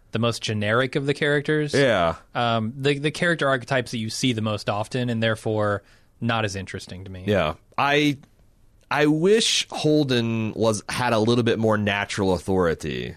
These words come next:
Speaker 1: Yeah.
Speaker 2: Because he, the way he displays his natural authority is he just kind of, like, gets a snarly face and he just talks like in a, a Christian Bale Batman voice.
Speaker 1: Uh-huh.
Speaker 2: And it seems to me like he's a, he's a kid posing.
Speaker 1: Yeah.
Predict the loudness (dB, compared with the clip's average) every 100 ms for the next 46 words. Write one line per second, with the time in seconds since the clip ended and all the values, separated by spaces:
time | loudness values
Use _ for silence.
0 | -6 -2 0 0 -2 0 2 2 2 2
1 | -2 -8 -14 -14 -6 0 2 4 4 4
2 | 2 2 0 2 2 0 0 0 0 -2
3 | 0 2 4 2 0 0 -2 -2 -2 -2
4 | 0 -2 0 -2 0 -2 0 0 2 0
5 | -2 -2 0 0 -2 -4 -6 -6 -6 -6
6 | -4 -2 0 0 -2 -2 -4 -6 -16 -8
7 | -8 -4 -6 -4 -6 -2 0 0 0 -4
8 | -4 -4 -4 -4 -4 -4 -4 -4 -4 -4
9 | -4 -8 -12 -18 -4 0 0 0 0 0
10 | 0 0 0 2 2 2 0 -2 0 0
11 | -2 0 -2 -2 -4 -4 -4 -4 -2 -2
12 | -2 -2 -10 -14 -18 -10 -6 -6